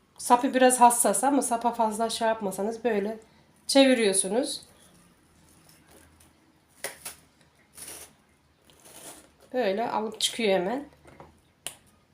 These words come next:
Bu çıkmadı nedense, bilmiyorum. Tam dibe kadar indirmedim herhalde.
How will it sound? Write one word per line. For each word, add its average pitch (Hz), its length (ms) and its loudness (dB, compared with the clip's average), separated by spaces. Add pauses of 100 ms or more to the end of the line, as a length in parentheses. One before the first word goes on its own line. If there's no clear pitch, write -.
Bu 202 120 -16
çıkmadı 185 720 -10
nedense, 175 560 -10
bilmiyorum. 175 420 -10
Tam 196 180 -6 (300)
dibe 190 220 -6
kadar 185 160 -6
indirmedim 180 540 -6
herhalde. 175 480 -10